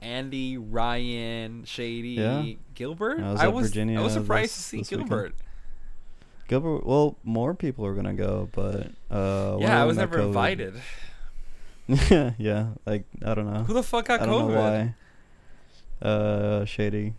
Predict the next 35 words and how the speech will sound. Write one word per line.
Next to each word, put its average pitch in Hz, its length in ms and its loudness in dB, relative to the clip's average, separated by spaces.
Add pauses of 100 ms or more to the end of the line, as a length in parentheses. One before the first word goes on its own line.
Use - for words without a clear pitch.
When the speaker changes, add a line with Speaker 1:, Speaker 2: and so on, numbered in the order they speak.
(140)
Speaker 2:
got 104 220 -4
covid. 104 340 -4
Speaker 1:
Ah, 175 400 -2
okay, - 380 0
cool, 160 260 -6
cool. 107 360 -6 (100)
He - 140 -4
got 202 160 6
covid? 226 500 8
Speaker 2:
And 104 680 0 (320)
he 110 220 0
got 101 180 2
covid, 95 300 -2
yeah. 98 200 -2 (160)
Speaker 1:
Cool. 95 300 -12 (160)
That's - 180 2
Speaker 2:
He 117 140 -2
got 165 140 6
Speaker 1:
horrible. 127 320 6
Speaker 2:
covid 104 40 0
because 104 220 0
of 101 60 0
his 101 120 -4
family. 101 400 0
Speaker 1:
That's 113 200 -8
fucking 104 300 -6
horrible. 98 420 -8
So - 100 -8
you 127 80 -4
just 131 100 -10
didn't 131 160 -6
go 131 100 -2
on 127 80 -2
the 117 60 -6
plane? 120 280 -10